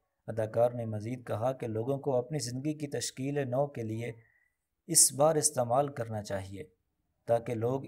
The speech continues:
ईद के बाद एक नया तर्ज ज़िंदगी शुरू कर सकें।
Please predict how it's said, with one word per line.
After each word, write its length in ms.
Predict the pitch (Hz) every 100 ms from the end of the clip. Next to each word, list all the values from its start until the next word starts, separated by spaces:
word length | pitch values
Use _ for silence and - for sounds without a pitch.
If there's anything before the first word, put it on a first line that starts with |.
| -
ईद 180 | 135 135
के 180 | 131
बाद 280 | 110 113 123
एक 240 | 123 127 117
नया 240 | 131 151
तर्ज 340 | 151 135 113
ज़िंदगी 380 | 117 113 131 147
शुरू 260 | 143 156 151
कर 200 | - 101
सकें। 380 | - 101 104